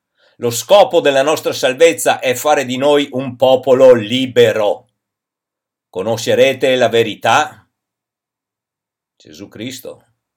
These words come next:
e la verità vi farà liberi. Solo un popolo libero può creare un mondo libero.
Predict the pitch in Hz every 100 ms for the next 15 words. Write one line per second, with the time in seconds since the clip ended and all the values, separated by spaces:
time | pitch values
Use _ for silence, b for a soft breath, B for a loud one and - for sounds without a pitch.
0 | _ - 107 101 98 92 113 117 120 -
1 | 120 120 117 127 131 127 104 - _ _
2 | _ _ _ _ _ _ _ _ _ _
3 | - 123 120 117 120 110 - 127 120 120
4 | 123 127 117 101 117 131 123 113 101 107
5 | 95 - 110 110 107 101 95 - 131 127
6 | 127 127 113 107 101 92 85 73